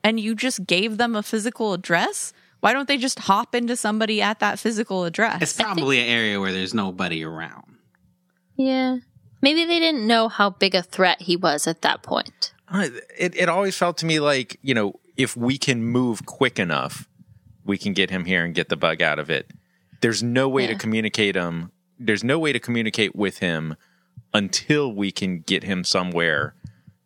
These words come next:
Speaker 4: in person without the bug. So let's just move quickly.
Speaker 1: I
Speaker 3: Yeah.
Speaker 1: just feel like if you have a tracking device on you, they're
Speaker 2: Yeah.
Speaker 1: obviously monitoring your position at all times.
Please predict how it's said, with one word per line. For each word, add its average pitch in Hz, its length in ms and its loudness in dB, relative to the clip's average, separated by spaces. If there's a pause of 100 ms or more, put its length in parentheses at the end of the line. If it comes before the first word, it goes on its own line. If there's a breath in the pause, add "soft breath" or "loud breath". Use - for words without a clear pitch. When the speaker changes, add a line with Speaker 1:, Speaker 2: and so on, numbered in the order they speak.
Speaker 4:
in 101 180 2
person 92 380 0
without 80 340 0
the 87 80 -2
bug. 71 380 0
So - 180 0
let's 78 220 -2
just - 180 -2
move 80 260 -4
quickly. - 540 -4
Speaker 1:
I 220 80 4
Speaker 3:
Yeah. 320 100 -2
Speaker 1:
just 320 160 -2
feel 294 200 0
like 254 360 -2
if 220 180 -2
you 214 160 0
have 240 220 0
a 190 60 -2
tracking 202 500 -2
device 240 400 -2
on 247 200 0
you, 269 320 -2 (300 soft breath)
they're 208 160 4
Speaker 2:
Yeah. 185 80 2
Speaker 1:
obviously 226 840 0
monitoring 185 1000 0
your 165 360 0
position 170 560 -2
at 156 120 -2
all 151 200 0
times. 147 680 -4